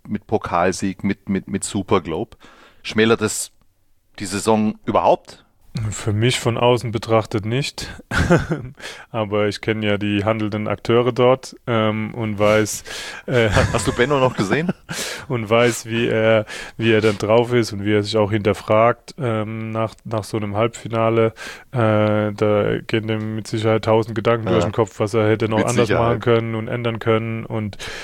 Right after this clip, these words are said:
Speaker 2: vielleicht gegen die offensive Variante mal sieben gegen sechs früher oder wie auch immer. Ähm, aber was der S C M gespielt hat, ist, ist, ja, herausragend,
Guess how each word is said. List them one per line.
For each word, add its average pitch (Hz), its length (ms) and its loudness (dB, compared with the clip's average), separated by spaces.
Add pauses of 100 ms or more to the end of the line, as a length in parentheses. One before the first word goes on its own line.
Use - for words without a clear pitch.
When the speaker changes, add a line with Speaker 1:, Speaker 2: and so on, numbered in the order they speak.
(240)
Speaker 2:
vielleicht 117 680 2
gegen 120 240 2
die 123 100 0
offensive 117 800 2
Variante 117 1080 4
mal 113 280 2
sieben 117 280 -4
gegen 117 240 2
sechs 117 400 2
früher 113 440 4
oder 113 200 2
wie 113 140 2
auch 110 80 -2
immer. 120 280 -2 (540)
Ähm, 113 440 2
aber 104 560 2 (260)
was 110 340 -6
der 117 140 -2
S 110 160 -2
C - 140 -6
M 107 520 -4
gespielt 107 460 -8
hat, 107 240 0
ist, - 420 -8
ist, - 400 -10 (460)
ja, 101 320 2 (480)
herausragend, 117 960 2